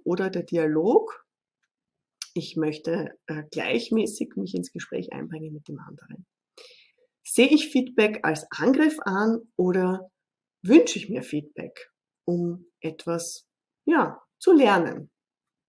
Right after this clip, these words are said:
Genau. Attack oder Defense ist eben der, der Judger-Mindset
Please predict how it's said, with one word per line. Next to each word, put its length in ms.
Genau. 480
Attack 440
oder 180
Defense 760
ist 160
eben 260
der, 320
der 120
Judger-Mindset 960